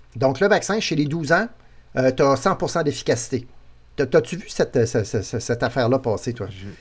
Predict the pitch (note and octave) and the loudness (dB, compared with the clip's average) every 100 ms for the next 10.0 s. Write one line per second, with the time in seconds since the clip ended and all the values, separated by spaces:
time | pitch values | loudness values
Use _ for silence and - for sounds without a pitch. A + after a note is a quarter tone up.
0 | - - - A#3 F3+ C3+ B2+ A#2+ B2 B2 | -10 -4 2 2 4 2 0 0 0 0
1 | B2+ C3 D3+ D#3+ C3 A#2+ G#2+ B2 D3 B2+ | 0 -2 -2 -2 -4 -6 -6 -2 -2 0
2 | C3 D3+ C#3+ A2+ F3 C#3+ - C3+ - G#2 | -2 -2 -2 -2 -2 -4 -4 -6 -6 -6
3 | F#2 D#3 D#3 A#2+ A2+ - - A#2+ - C3 | -4 -2 -2 -4 -6 -8 -8 -10 -10 -12
4 | - D3+ A#2+ E3 D3+ D3 D3+ D#3+ A#2+ - | -12 -12 -8 -6 -4 -4 -4 -6 -6 -8
5 | F3 F3 A#2 C3+ D3+ - B2 G#2+ F#2 F2 | -8 -8 -8 -8 -8 -8 -8 -8 -12 -16
6 | - - - _ - A#2+ C3 D3+ C#3+ C3+ | -20 -20 -20 _ -10 -4 -2 0 -2 -4
7 | D3 A#2 D3+ C#3+ A#2 A2 B2 A#2 G3+ F#3+ | -6 -6 -6 -8 -10 -6 -4 -2 -4 -6
8 | - A2 - G2+ F#2 A#3 - - A#2 B2+ | -8 -12 -12 -10 -4 -4 -4 -12 -12 -14
9 | A2+ C#3 - D3+ A#2+ C3+ B2 F2+ - | -12 -12 -8 -6 -6 -8 -12 -12 -2